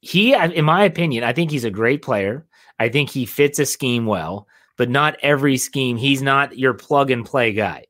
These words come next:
He's not a, "I'm gonna take Juju Smith-Schuster. He's the best receiver, I think, on the open market. I'm gonna take him and put him here, and he's gonna be productive."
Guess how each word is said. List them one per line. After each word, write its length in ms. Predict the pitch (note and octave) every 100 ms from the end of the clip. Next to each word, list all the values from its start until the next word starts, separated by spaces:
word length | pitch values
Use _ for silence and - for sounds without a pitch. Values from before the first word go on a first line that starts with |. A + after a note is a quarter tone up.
| _
He's 260 | _ C#3+ C#3+
not 220 | D3 C#3+
a, 240 | C#3 C3+ A#2+
"I'm 200 | A#2 C#3+
gonna 180 | D#3+
take 260 | C3 C#3+ A#2
Juju 300 | B2 C#3+ C#3
Smith-Schuster. 840 | C3+ C#3+ C3 A#2+ A2+ - A2+ G#2+ G#2+ - _
He's 220 | - B2+
the 60 | A2+
best 280 | G#2 C3+ -
receiver, 400 | C3+ C#3+ C3 B2+
I 100 | A#2
think, 200 | C3 A#2+
on 100 | A#2+
the 100 | A2
open 200 | A#2 A#2
market. 360 | A2 G#2+ G#2 G#2+
I'm 80 | A2
gonna 180 | G#2 F#2
take 340 | - E3+ D#3+
him 100 | D#3
and 120 | B2
put 100 | C3
him 120 | C#3+ B2+
here, 140 | C3+
and 80 | B2
he's 140 | C3
gonna 120 | B2 G#2+
be 140 | G#2+
productive." 380 | - G2+ F#2